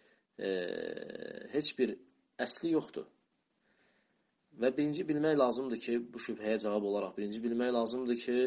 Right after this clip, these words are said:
ibadətlər, ibadətlər İslam dinində.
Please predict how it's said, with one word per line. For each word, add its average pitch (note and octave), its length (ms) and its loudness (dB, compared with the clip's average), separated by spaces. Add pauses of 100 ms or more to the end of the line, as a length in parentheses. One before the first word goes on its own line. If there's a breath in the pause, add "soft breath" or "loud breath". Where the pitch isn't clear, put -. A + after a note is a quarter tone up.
(560 soft breath)
ibadətlər, A2 880 2 (1120)
ibadətlər A2+ 840 0 (1200)
İslam A#2 340 -2
dinində. F2 420 -10